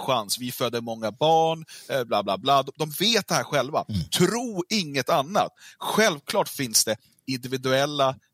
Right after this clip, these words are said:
Speaker 1: invandrare som är bra människor, som bara vill jobba och ha fred och frihet och, och liksom vara, och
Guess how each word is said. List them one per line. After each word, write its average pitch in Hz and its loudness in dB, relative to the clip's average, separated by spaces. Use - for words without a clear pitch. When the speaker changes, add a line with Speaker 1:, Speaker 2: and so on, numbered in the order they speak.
Speaker 1:
invandrare 104 -2
som 104 -2
är 95 -10
bra 165 0
människor, 139 -2
som 101 -6
bara 147 0
vill 135 -6
jobba 139 0
och 117 -2
ha 113 -4
fred 151 -2
och 143 -4
frihet 135 -2
och, 127 -10
och 160 -2
liksom 117 -4
vara, 110 -2
och 123 -10